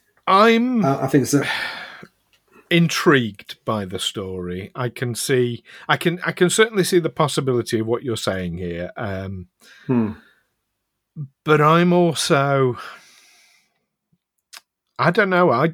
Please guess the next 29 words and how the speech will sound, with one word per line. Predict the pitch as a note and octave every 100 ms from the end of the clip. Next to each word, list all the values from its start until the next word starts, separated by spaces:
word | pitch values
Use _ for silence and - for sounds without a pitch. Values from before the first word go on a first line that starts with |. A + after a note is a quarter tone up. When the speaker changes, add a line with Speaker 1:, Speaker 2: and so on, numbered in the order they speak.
| -
Speaker 1:
I | D#3+
find, | E3 - D3+ D#3 D3+ D#3 - _ _ _ _ _ _ _ _ _ _ _ -
<sighs> | - - - - - - - -
there's | - F3+
just | - F3+
something | G#3+ F#3+ G3
about | F3 D#3+ D#3+ D3+
that. | C#3+ E3+
Maybe, | F3+ F3 F3 F3
maybe | E3 D#3 C#3+
it's | C#3 -
the | C#3
whole | - C3+ A2+ B2
wanting | B2+ G#2+ A#2+ A#2 G2+ G#2 G2+ F2+
to | G2+
believe | F#2+ F2 E2+ D#2 - - _ _ -
thing. | D#2 D2 D2+ _ -
You | F#2
know, | F2+ F2
the, | E2 F2 E2+ E2 _ - - -
Speaker 2:
Hmm. | D3+ C3
Speaker 1:
um, | G2+ F2 F2 E2+ E2+ -
the, | B3+ C#3 C3 C3+
the, | C3+ A#2 A2+
the, | B2 A2 B2+
the | A#2+
drive | G#2 A#2+ A2 G2+
for | - A#2
that. | A2 G#2+